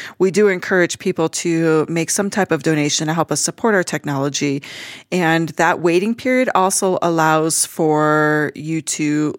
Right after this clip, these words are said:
wait to make the donation until after that waiting period is done. And the reason is because if for whatever reason you do make a donation upfront and we have determined that your profile needs some adjusting or change, we don't want to have any conflict in that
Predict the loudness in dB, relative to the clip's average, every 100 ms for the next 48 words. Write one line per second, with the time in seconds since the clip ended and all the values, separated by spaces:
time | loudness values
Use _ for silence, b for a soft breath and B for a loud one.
0 | -4 0 0 0 -2 0 -2 0 -2 -2
1 | -4 0 2 2 0 -2 -2 -4 -4 -6
2 | -4 -4 -2 -2 -4 B B B -2 0
3 | 2 2 2 0 -2 0 0 0 -2 0
4 | 0 0 -2 -4 -2 0 2 2 2 0
5 | 0 -2 -2 -2 0 0 0 0 0 0
6 | 0 0 0 -2 0 0 0 -2 -4 -2
7 | -2 -4 -6 -6 -4 -4 -2 -4 -2 0
8 | 0 0 -4 B B B -2 0 2 0
9 | 2 -2 -4 -4 -2 -2 0 -2 -2 -2
10 | 0 2 2 0 0 2 2 0 0 -2
11 | -2 -4 -4 -4 -2 -6 -8 -8 -6 -6